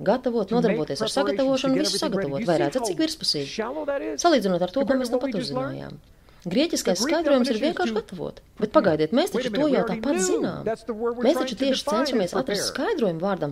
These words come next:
Speaker 2: But in Greek, many
Speaker 1: sagatavošana.
Speaker 2: times they'll,
Speaker 1: Taču
Speaker 2: they'll
Speaker 1: grieķu
Speaker 2: define a
Speaker 1: valodā
Speaker 2: word by
Speaker 1: skaidrojumu
Speaker 2: itself.
Speaker 1: bieži
Speaker 2: You
Speaker 1: vien
Speaker 2: can't
Speaker 1: tiek
Speaker 2: do
Speaker 1: doti
Speaker 2: that.
Speaker 1: uz paša vārda pamata. Taču tā
Speaker 2: How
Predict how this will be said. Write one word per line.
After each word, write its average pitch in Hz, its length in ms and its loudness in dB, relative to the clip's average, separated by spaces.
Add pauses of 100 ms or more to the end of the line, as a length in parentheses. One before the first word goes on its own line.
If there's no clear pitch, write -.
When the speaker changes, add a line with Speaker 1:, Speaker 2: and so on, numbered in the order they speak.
Speaker 2:
But 240 160 2
in 156 80 -2
Greek, 262 240 -4
many 262 180 -4
Speaker 1:
sagatavošana. - 80 -10
Speaker 2:
times 220 300 -6
they'll, 220 240 -2
Speaker 1:
Taču 208 180 0
Speaker 2:
they'll 190 120 -2
Speaker 1:
grieķu 175 160 0
Speaker 2:
define 214 100 0
a 226 60 0
Speaker 1:
valodā 254 120 2
Speaker 2:
word 262 140 2
by 214 60 -2
Speaker 1:
skaidrojumu 269 320 2
Speaker 2:
itself. 180 100 2
Speaker 1:
bieži 208 200 0
Speaker 2:
You 247 60 0
Speaker 1:
vien 285 120 0
Speaker 2:
can't 330 80 -2
Speaker 1:
tiek 156 80 -2
Speaker 2:
do 427 60 0 (100)
Speaker 1:
doti - 80 0
Speaker 2:
that. 247 80 -4
Speaker 1:
uz - 80 -8
paša 147 280 -6
vārda 208 280 -8
pamata. 330 380 -6 (420)
Taču - 220 -8
tā - 80 0
Speaker 2:
How 269 80 2